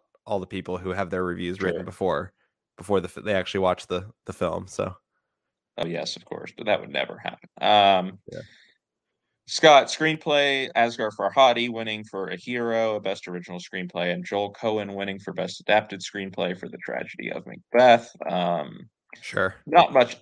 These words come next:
Speaker 2: else really of note here. Uh, Best Documentary did go to Summer of Soul, which is one of my favorites, another movie that if you have not seen this
Speaker 1: Yeah.
Speaker 2: year, please check it out. One of the
Speaker 1: It
Speaker 2: best
Speaker 1: went, it went
Speaker 2: ones
Speaker 1: to
Speaker 2: in the
Speaker 1: Flea
Speaker 2: fall.
Speaker 1: at, at the New York Film Critics Circle.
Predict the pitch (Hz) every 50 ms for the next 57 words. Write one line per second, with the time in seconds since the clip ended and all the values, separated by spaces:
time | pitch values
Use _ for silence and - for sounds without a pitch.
0 | - 117 120 117 117 - - - _ - 90 104 113 120 120 117 113 95 90 101
1 | - 101 95 95 101 101 - - - - 101 95 95 95 92 92 90 87 - -
2 | 95 92 87 87 87 87 85 82 - _ _ - 110 110 110 - 98 92 - -
3 | 90 90 87 90 - 95 92 92 92 90 95 90 - - 87 87 87 - - -
4 | - - 92 90 82 78 90 - - 123 120 120 113 110 104 104 107 104 _ -
5 | 98 - - 82 - - - - - - - - - 95 101 107 104 - 107 104
6 | 101 92 95 92 90 - - - 85 87 87 82 - - - 95 80 82 - -
7 | - - - - - - - - - - - 92 101 101 - - - - - -
8 | - 98 92 90 90 87 85 - 87 - _ _ _ _ _ - - 90 - -
9 | 98 90 87 - - - - - _ _ _ _ _ - - 131 131 117 98 -
10 | - - 85 - - - - 73 - - - 95 92 - - 131 139 160 - 151
11 | 147 147 160 151 - 135 113 - - - 127 123 123 120 113 98 92 92 92 92
12 | - - _ - 101 98 95 - - _ _ _ _ - - 101 98 95 - 95
13 | 98 98 92 87 80 - - 92 87 87 - 82 76 71 - - - - - -
14 | - -